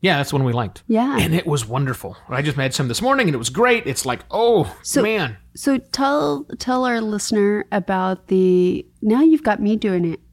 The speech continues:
Speaker 2: singular listener.
Speaker 1: Yes, good.
Speaker 2: Um,
Speaker 1: So it should be.
Speaker 2: <laughs> Tell the listener about the, uh, how you make it and what changed this morning for you.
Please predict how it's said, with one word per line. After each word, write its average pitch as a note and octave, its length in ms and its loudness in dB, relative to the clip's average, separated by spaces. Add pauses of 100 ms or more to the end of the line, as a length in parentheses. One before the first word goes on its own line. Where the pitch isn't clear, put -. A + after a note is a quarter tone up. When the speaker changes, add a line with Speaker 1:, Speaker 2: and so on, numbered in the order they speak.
(140)
Speaker 2:
singular A3+ 800 0
listener. G3+ 540 -2 (240)
Speaker 1:
Yes, - 340 -4
good. C#3 360 -2
Speaker 2:
Um, G#3 340 4
Speaker 1:
So F#3 80 -2
it D#3+ 100 -2
should A#2 220 -2
be. A#2 120 -6 (480)
Speaker 2:
<laughs> - 920 -4
Tell B3+ 340 0
the C4 160 0
listener A3+ 760 0 (100)
about G#3 600 0
the, G3 600 0
uh, F#3 340 -4
how - 240 -2
you A#3 200 2
make A3+ 320 2
it - 160 -8 (420)
and G3+ 280 2
what A3 340 2
changed A3 420 2
this G3+ 180 0
morning G3+ 320 4
for - 140 -6
you. E3+ 280 0